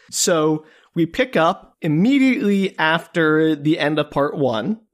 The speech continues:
where we're actually shifting perspective for the first chapter to follow the blind mage.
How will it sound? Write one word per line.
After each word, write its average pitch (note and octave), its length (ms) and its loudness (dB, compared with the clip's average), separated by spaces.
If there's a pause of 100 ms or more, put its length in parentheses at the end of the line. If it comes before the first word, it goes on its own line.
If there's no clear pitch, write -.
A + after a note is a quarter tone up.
(140)
where E3 420 2
we're D#3+ 200 0
actually G3+ 400 0
shifting C4 500 -2
perspective D#3 720 -2
for C#3 140 -2
the B2 80 -2
first G3+ 340 -2
chapter D3 400 -2
to C#3+ 80 -2
follow C3 680 0
the C3 160 -6
blind C#3+ 440 0
mage. B2 520 -4